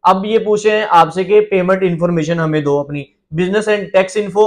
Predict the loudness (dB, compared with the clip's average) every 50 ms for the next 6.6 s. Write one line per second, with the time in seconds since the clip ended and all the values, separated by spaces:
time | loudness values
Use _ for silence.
0 | 2 2 0 0 0 0 0 0 0 -2 -2 -2 -2 0 0 0 0 0 0 -2
1 | 0 -2 -2 -2 -2 -6 -4 -2 -2 0 0 0 -2 -2 -2 -2 -2 0 2 2
2 | 0 0 0 -2 -6 -4 -4 -2 0 0 0 0 -2 -2 -4 -6 -8 -12 -14 _
3 | -6 -2 0 0 0 -2 -4 -6 -4 -4 -4 -4 -2 -2 -4 -2 -2 -4 -2 0
4 | 0 0 0 -2 -2 -2 -6 -4 -4 -4 -6 -4 -4 -4 -2 -2 0 -2 0 0
5 | 0 0 0 0 -2 -2 -2 -2 -2 -2 -2 -2 -4 -4 -4 -4 -4 -4 -4 -4
6 | -2 0 0 0 0 0 -2 -4 -4 -6 -6 -8